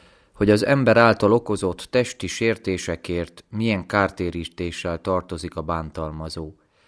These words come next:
Az irányelv nagyon egyszerű: szemet szemért, fogat fogért, kezet kézért, lábat lábért, égetést égetésért, sebet sebért, sérülést sérülésért.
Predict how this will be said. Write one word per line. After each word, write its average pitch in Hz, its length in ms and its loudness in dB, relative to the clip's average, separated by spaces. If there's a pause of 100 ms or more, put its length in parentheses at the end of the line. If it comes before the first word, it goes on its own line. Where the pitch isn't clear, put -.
(320)
Az - 160 -8
irányelv 131 640 2 (140)
nagyon 98 320 -2
egyszerű: 76 560 -8 (260)
szemet 82 400 -6
szemért, 104 640 -2 (160)
fogat 82 360 -6
fogért, 90 560 -4 (260)
kezet 85 440 -4
kézért, 90 680 -2 (180)
lábat 85 460 -2
lábért, 85 640 -2 (460)
égetést 90 760 -2
égetésért, 87 1040 -4
sebet 85 400 -6
sebért, 85 680 -4
sérülést 98 840 -2
sérülésért. 78 960 -10